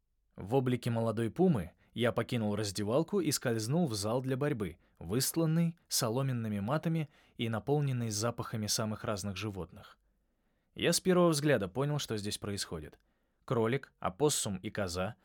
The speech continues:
сбились в кучу у стены и делали вид, что всё в порядке. А центр зала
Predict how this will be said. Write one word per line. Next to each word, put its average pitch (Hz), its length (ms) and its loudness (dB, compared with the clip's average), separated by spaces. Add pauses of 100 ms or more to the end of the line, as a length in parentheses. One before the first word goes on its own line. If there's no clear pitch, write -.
(180)
сбились 117 460 -2
в - 80 -14
кучу - 340 -4
у 87 60 -6
стены 143 460 -4 (200)
и 113 100 -4
делали 110 360 0
вид, 170 180 -2
что - 160 -6
всё - 180 -2
в - 60 -10
порядке. 92 480 -2 (600)
А 107 140 -2
центр 214 400 2
зала 90 420 -2